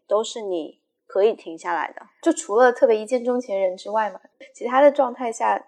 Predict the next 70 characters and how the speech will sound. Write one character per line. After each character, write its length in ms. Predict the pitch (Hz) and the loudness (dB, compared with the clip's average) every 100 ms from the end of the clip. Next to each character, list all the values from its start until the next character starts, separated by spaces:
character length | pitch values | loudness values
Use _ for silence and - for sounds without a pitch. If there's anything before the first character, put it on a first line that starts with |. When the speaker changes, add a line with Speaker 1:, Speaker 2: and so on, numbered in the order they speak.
| _ | _
Speaker 2:
你 220 | 202 185 | -16 -6
在 180 | 247 240 | -4 -2
每 160 | 208 | -2
一 80 | 170 | -4
步 180 | 175 262 | -2 -2
其 120 | 233 | -2
实 100 | 208 | -4
都 100 | 233 | -2
需 140 | 240 247 | 0 0
要 100 | 233 | 0
投 300 | - 180 185 | 0 -4 -2
入 140 | 233 | -8
的 80 | 208 | -10
嘛， 80 | 269 | -14
你 60 | 196 | -10
是 120 | 233 | -10
需 160 | - 226 | 0 4
要 120 | 220 220 - | 4 2 2
用 180 | 240 208 | 2 2
心 240 | - 220 | -8 -10
去 140 | 233 | -8
跟 200 | 220 214 | -4 -4
这 120 | 214 220 | -2 -2
个 100 | 196 | -2
男 260 | 180 175 | -2 -4
生 240 | 196 202 208 | -4 -10 -10
去 120 | 208 | -12
交 320 | - 202 226 | -2 0 2
流 200 | 208 196 | 2 0
或 140 | 196 | -2
者 60 | 185 | -10
什 80 | 190 | -14
么， 60 | _ - - | _ -20 -20
你 80 | 190 | -14
才 100 | 190 | -8
会 120 | 214 | -8
进 200 | 214 226 | -8 -14
行 200 | 214 269 | -12 -4
到 180 | 285 269 | 0 0
Speaker 1:
是， 60 | 233 | -2
你 60 | |
要 140 | 208 220 | -6 -6
花 280 | 202 247 | 0 0
精 280 | 254 247 247 | 0 -6 -4
力 180 | 247 240 | -2 0
嘛。 180 | 196 190 | -2 -6
Speaker 2:
下 40 | |
一 40 | - | -4
步。 60 | |
Speaker 1:
那 80 | 277 | 0
你 180 | 302 214 | 0 2
在 320 | 247 247 226 - _ _ _ - | 2 2 2 -6 _ _ _ 0
爱 200 | 254 202 | 2 4
一 80 | |
个 100 | 196 | 2
人 220 | 208 180 180 | 0 0 -2
的 100 | 185 | -8
时 160 | 190 | -10
候， 160 | 196 190 | -8 -6
你 200 | 190 180 | -4 -4
的 100 | 180 | -6
精 240 | - 240 | -6 -6
力 100 | 240 | -6
应 120 | 226 | -4
该 200 | 214 214 | 0 0
都 180 | 214 226 | 0 -6
放 220 | 226 233 | -6 -8
在 160 | 214 202 | -4 -4
怎 160 | - 175 | -4 -12
么 220 | 180 | -12